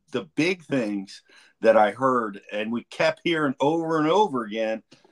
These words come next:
and we saw it with Scott Martin winning the Open. Uh, congratulations to Scott, punching his ticket to the Classic already, first tournament.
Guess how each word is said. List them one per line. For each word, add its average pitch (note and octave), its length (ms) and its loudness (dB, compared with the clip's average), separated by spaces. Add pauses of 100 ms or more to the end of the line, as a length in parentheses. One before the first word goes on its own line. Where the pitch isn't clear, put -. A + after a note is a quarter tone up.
(200)
and A#2+ 120 -4
we A2 140 -8
saw - 480 4
it - 80 -4
with D3+ 140 -2
Scott D#3+ 480 0
Martin F3 500 0 (100)
winning C#3 460 -6
the F3 160 -8
Open. C3 540 -6 (440)
Uh, A2+ 300 0
congratulations C#3+ 960 -4
to D3 160 -8
Scott, D3 560 2 (420)
punching C#3+ 380 2
his C3+ 120 -6
ticket - 360 -8
to D3+ 100 -4
the C#3 80 -6
Classic C#3 640 -4 (320)
already, D3 520 4
first D3 320 -10
tournament. C#3+ 340 -8